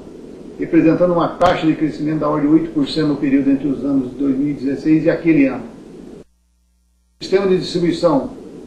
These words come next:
O país conta com oitenta milhões duzentos e vinte e quatro mil unidades consumidoras que fazem parte do mercado cativo e seis mil e seiscentas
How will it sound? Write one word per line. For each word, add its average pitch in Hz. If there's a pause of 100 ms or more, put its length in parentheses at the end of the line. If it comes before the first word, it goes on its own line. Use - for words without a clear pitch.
O 139
país 165
conta 170
com 165
oitenta - (760)
milhões 208
duzentos 165
e 156 (300)
vinte 156
e -
quatro 160
mil 160 (920)
unidades 147
consumidoras 131 (1200)
que 180
fazem 170
parte 147
do 143
mercado 139
cativo 156
e 165
seis 208
mil 202
e 220
seiscentas 170